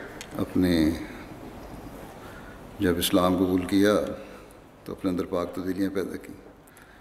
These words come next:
اور عجیب نمونے دکھائے، نہ صرف قربانیوں کے بلکہ تقوی کے اعلیٰ معیار کے اور اخلاص و وفا کے۔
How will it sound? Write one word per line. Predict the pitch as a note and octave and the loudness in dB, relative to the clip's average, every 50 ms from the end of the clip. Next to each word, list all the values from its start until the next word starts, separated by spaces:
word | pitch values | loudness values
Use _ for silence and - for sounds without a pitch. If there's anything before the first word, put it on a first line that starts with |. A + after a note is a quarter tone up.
| - - - - - - - | -20 -20 -20 -20 -20 -20 -18
اور | - - G2+ F#2 | -10 -4 -2 0
عجیب | F#2+ F#2+ F#2 G2 G#2 G#2 | 0 2 2 2 2 2
نمونے | G2 G2 G2 G2 G2+ G2+ A2+ A#2 | 4 4 4 6 6 6 4 4
دکھائے، | G#2+ G#2 - - F#2 F2 F2+ F#2 G2 G#2+ - - - - - - - - - - _ _ - | 2 0 0 0 0 2 2 0 0 -2 -6 -14 -18 -20 -20 -20 -20 -20 -20 -20 _ _ -12
نہ | F2 F2+ F#2+ F2+ - | -10 -8 -8 -6 -6
صرف | - F#2+ E2 - - - - | -6 -8 -8 -8 -12 -14 -14
قربانیوں | F2+ E2+ - F2+ F2 F2+ F#2 G2 G2+ | -14 -10 -8 -6 -4 -2 0 0 0
کے | G2 - C#2 D#2+ - - - - - - - - - - - - - - - - - - | 0 0 -4 -6 -6 -8 -14 -18 -18 -18 -18 -16 -16 -16 -16 -16 -18 -18 -16 -16 -4 -4
بلکہ | F#2 F2 - F#2 F2+ - | -4 2 2 2 4 4
تقوی | F2+ - - F#2+ F#2 F2+ F2 F2 | 0 2 4 4 4 6 6 6
کے | F#2 | 6
اعلیٰ | F2 F2 F2+ F2 E2 | 6 6 6 4 4
معیار | E2 F2 F2+ F2 E2+ F2 | 6 6 6 6 6 6
کے | E2 - - F2+ E2 D#2+ D#2+ - - - - - - - - - - - - - - - - - - - - - - - - - - - | 4 2 2 2 2 2 0 -6 -8 -12 -14 -14 -14 -14 -16 -14 -16 -16 -16 -16 -16 -14 -16 -16 -16 -16 -18 -18 -18 -18 -18 -18 -14 -2
اور | - F#2 F2 E2+ D#2+ E2 D#2+ - - - - - - - | 2 4 6 6 6 6 6 4 0 -2 -6 -8 -6 -4
اخلاص | F#2 - G#2 F2 E2 D#2 - | 0 2 6 6 6 6 6
و | G#2 F2+ F2 | 6 6 6
وفا | E2 - F#2+ - - - - | 6 4 4 4 2 2 0
کے۔ | - | -4